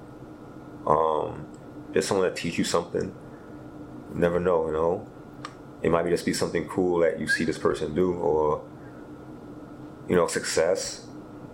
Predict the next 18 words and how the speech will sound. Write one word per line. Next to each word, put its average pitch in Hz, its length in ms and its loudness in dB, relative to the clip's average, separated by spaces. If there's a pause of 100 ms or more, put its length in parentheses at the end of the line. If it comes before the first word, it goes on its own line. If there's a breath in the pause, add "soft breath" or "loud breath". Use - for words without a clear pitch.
(640)
Some 87 140 4
people 87 140 4
look 87 140 6
at 82 160 4 (680)
older 87 240 6
people 87 360 0
like, 80 380 2 (3250)
sometimes 98 280 4
they're, 92 80 8
like, 82 140 4
you're 87 120 4
very 87 200 4
flashy 82 480 2
and 80 260 0
very 82 220 4
materialistic, 82 840 4
so, 82 140 2
like, - 280 2